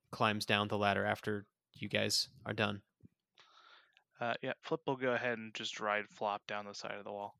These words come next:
Speaker 1: Oh, <laughs> yeah, that's right. He just climbs up a wall.
Speaker 2: Flip,
Speaker 1: Perfect.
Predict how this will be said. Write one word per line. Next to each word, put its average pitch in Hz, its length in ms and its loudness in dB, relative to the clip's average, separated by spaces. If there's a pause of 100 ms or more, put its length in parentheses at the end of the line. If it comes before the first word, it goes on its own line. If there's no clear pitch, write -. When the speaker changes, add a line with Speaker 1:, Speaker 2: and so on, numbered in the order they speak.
(340)
Speaker 1:
Oh, 160 140 12
<laughs> - 140 10
yeah, 123 140 12
that's - 240 4
right. - 260 6 (520)
He - 180 -4
just 120 260 -4
climbs 113 360 0
up 120 100 0
a 117 60 -2
wall. 117 280 2 (520)
Speaker 2:
Flip, 127 160 10
Speaker 1:
Perfect. - 260 8